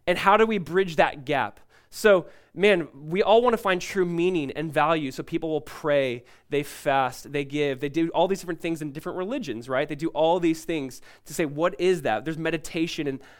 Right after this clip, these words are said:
there's so many things offered to bridge the gap between ultimate reality and this gap between us and ultimate, like, how do we get there? What, what is it and how do we get there? And here's what the scriptures say.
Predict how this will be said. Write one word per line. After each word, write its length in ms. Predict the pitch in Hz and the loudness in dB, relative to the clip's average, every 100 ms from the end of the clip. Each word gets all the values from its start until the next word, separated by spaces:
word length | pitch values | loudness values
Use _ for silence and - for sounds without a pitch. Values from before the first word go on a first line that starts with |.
| - | -10
there's 140 | 165 | -10
so 260 | - - 202 | -6 0 0
many 120 | 202 | 0
things 240 | 190 175 - | -2 -4 0
offered 320 | 160 165 165 | 0 0 -4
to 80 | 151 | -4
bridge 320 | 170 175 147 | -2 -4 -4
the 100 | 165 | -6
gap 540 | 135 170 135 - - _ - _ - | 2 4 4 0 -20 _ -20 _ -4
between 520 | 160 - 180 156 143 - _ - | -4 0 0 0 -4 -12 _ -4
ultimate 460 | 170 185 - 196 - | -2 -2 -4 -6 -4
reality 720 | 190 170 117 110 120 143 202 - _ _ - | -2 0 0 0 -4 -6 -8 -14 _ _ -6
and 140 | 151 | -4
this 160 | 156 156 | -4 -4
gap 280 | 151 185 - | 0 0 0
between 260 | - 175 | -6 -4
us 240 | 135 131 139 | -2 -4 -4
and 60 | |
ultimate, 260 | 120 131 127 | -8 -8 -12
like, 100 | 131 | -10
how 140 | 160 | -6
do 80 | 175 | -4
we 80 | 175 | -4
get 440 | 127 147 180 147 | -2 -2 -2 -8
there? 220 | 131 110 | -6 -4
What, 240 | 127 165 - | -2 -4 0
what 160 | 185 | 2
is 180 | 233 220 | 2 2
it 100 | 240 | -2
and 80 | 151 | -2
how 100 | 175 | -2
do 60 | 170 | -2
we 100 | 151 | -2
get 240 | 151 139 | -4 -4
there? 180 | 110 113 - - _ | -8 -8 -16 -20 _
And 100 | 165 | -8
here's 220 | - 226 | -2 -2
what 80 | 226 | -2
the 60 | 160 | -6
scriptures 400 | - 180 156 143 | -6 -6 -8 -8
say. 240 | 131 98 | -6 -6